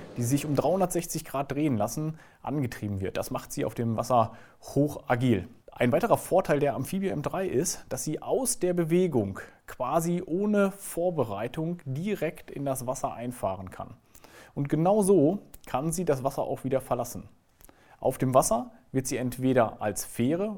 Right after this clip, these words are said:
oder als Brücke verwendet. Als Fähre werden mehrere Amphibien zusammengekoppelt. Zum Beispiel mit vier Amphibien lässt sich eine, ja, sogenannte Vierfachfähre bauen.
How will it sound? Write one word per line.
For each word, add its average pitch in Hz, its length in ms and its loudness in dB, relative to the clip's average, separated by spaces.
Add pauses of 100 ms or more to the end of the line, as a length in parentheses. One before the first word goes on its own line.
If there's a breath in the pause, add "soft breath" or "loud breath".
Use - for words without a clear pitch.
(120)
oder 143 260 2
als 123 160 -4
Brücke 135 260 0
verwendet. 92 500 -4 (360 soft breath)
Als - 180 -6
Fähre 190 420 0 (320 loud breath)
werden 120 240 4
mehrere 147 420 4
Amphibien 139 560 -4
zusammengekoppelt. 143 1000 0 (760 soft breath)
Zum 123 160 0
Beispiel 127 640 2 (100)
mit 117 240 -2
vier 147 200 2
Amphibien 143 720 2 (140)
lässt 117 260 -2
sich 117 220 2
eine, 110 380 2 (280)
ja, 101 180 -6 (160)
sogenannte 113 420 2
Vierfachfähre 151 800 8
bauen. 139 400 8